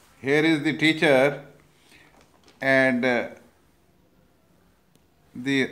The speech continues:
these are four students of Eureka Academy here.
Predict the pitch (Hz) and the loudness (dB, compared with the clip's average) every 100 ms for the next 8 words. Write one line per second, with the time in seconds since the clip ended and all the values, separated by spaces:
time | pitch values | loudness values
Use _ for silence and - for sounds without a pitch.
0 | - 127 123 117 107 - - _ _ - | -6 -6 -2 -2 -4 -8 -20 _ _ -20
1 | - - 127 117 - 120 110 123 120 - | -16 -6 -6 -6 -6 -6 -4 -4 -6 -14
2 | _ _ _ _ _ _ - 113 110 110 | _ _ _ _ _ _ -8 -8 -8 -10
3 | 113 117 107 110 101 - 95 90 101 98 | -6 -4 -4 -4 -6 -6 -12 -10 -10 -8
4 | 95 107 | -8 -8